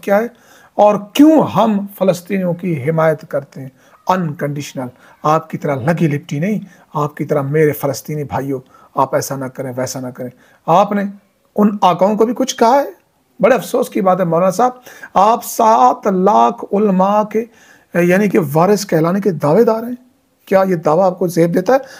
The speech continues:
अब मैं ज़रा आपको मियाँ खलीफा की, यानी कि नौ तारीख की जो ट्वीट है जिसने इस वक्त, अच्छा मज़े की बात यह है कि उसने पिन भी कर दिया इस ट्वीट को, ना सिर्फ उसने ट्वीट किया बल्कि पिन कर दिया, टॉप पे रहे, लोग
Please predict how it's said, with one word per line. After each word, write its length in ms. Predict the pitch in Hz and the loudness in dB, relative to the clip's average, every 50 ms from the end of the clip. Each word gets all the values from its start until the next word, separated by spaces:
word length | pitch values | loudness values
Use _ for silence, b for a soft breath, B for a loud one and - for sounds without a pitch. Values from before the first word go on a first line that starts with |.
| B B - | B B -2
अब 120 | 160 175 | 0 2
मैं 120 | 190 190 185 | 4 2 2
ज़रा 220 | 170 185 185 190 | 4 4 2 2
आपको 460 | 196 190 - 170 175 170 175 202 175 | 2 2 2 2 2 2 0 -2 -2
मियाँ 300 | 143 139 151 170 175 165 | -2 -2 0 0 0 0
खलीफा 360 | 165 - 151 151 151 - 185 185 B B B B B B B B B B _ | 0 0 -2 -2 0 0 -2 -2 B B B B B B B B B B _
की, 160 | - 208 202 | 2 4 4
यानी 160 | 185 185 196 | 4 4 4
कि 120 | 190 214 202 | 2 2 0
नौ 560 | 190 170 151 147 156 170 202 247 269 277 269 254 - - _ _ _ _ _ - | 2 -2 -2 0 2 4 4 6 6 6 4 2 0 -12 _ _ _ _ _ 0
तारीख 360 | 180 175 180 220 233 208 214 | 2 2 4 4 4 2 2
की 240 | - 226 202 185 - - | 0 -2 -2 -2 -2 -2
जो 160 | 175 165 175 165 | -2 0 0 0
ट्वीट 460 | 170 - _ 196 208 262 277 277 - | 0 0 _ 2 4 4 4 4 4
है 180 | 202 180 147 | 2 2 0
जिसने 380 | - - 196 196 196 - 247 - - _ | -2 -2 -2 -2 -2 -4 -6 -8 -4 _
इस 200 | - 202 - - | -2 -2 0 0
वक्त, 300 | 160 156 190 190 - - B B B B B B B B - | 0 0 0 0 -2 -12 B B B B B B B B -2
अच्छा 140 | 175 233 208 | 0 2 2
मज़े 220 | 185 185 202 220 | 4 4 4 4
की 100 | 214 247 | 2 2
बात 280 | 214 190 180 185 185 - | 0 2 2 2 4 4
यह 60 | 226 | 4
है 60 | 262 | 2
कि 100 | 254 254 | 2 0
उसने 360 | - - 240 220 - - 302 240 | 0 0 0 0 2 0 -2 -2
पिन 300 | - - - 226 220 214 | 0 2 2 2 4 4
भी 180 | 180 208 285 | 2 0 2
कर 160 | - 233 202 | 2 2 0
दिया 140 | 175 185 185 | 2 0 -2
इस 120 | 160 - - | -2 0 0
ट्वीट 200 | 165 160 156 - | 0 0 0 0
को, 180 | - 147 139 b b b b b b b b - | -2 -4 -4 b b b b b b b b 0
ना 180 | 170 190 220 226 | 2 2 2 2
सिर्फ 280 | 220 - 254 269 254 - | 0 2 0 0 0 0
उसने 180 | 196 - 220 | -4 -4 -4
ट्वीट 260 | 170 - 196 226 226 | -2 0 0 0 0
किया 120 | - - - | 0 -2 0
बल्कि 160 | 247 226 233 | 0 0 -2
पिन 280 | 208 - 269 277 277 240 | -2 0 0 0 0 2
कर 100 | 262 240 | 4 4
दिया, 120 | 220 202 | 4 2
टॉप 520 | 185 185 - _ - 202 233 269 262 262 - | 2 -4 -4 _ 2 4 4 2 2 2 2
पे 80 | 269 262 | 4 4
रहे, 200 | 233 233 233 220 190 B B B B B B _ - | 6 4 4 2 0 B B B B B B _ 2
लोग 400 | 160 160 180 196 214 214 196 | 4 4 6 6 4 4 4